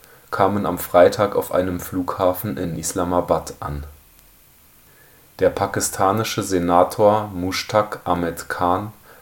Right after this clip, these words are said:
sagte, die Männer seien unschuldig einundzwanzig Jahre lang in Guantanamo inhaftiert gewesen. Es gab keinen Prozess,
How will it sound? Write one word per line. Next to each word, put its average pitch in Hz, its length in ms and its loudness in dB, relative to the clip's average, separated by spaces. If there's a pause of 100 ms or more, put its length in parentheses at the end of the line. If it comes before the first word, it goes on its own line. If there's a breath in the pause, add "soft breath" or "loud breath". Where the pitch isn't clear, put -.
(140)
sagte, 90 600 0 (500 loud breath)
die 92 80 2
Männer 101 320 2
seien 95 380 4
unschuldig 110 840 0
einundzwanzig 104 880 2
Jahre 98 320 4
lang 101 320 -2
in 92 160 -4
Guantanamo 90 880 0
inhaftiert 87 720 -6
gewesen. 73 540 -6 (1120 soft breath)
Es - 180 -4
gab 92 280 4
keinen 98 360 0
Prozess, - 720 0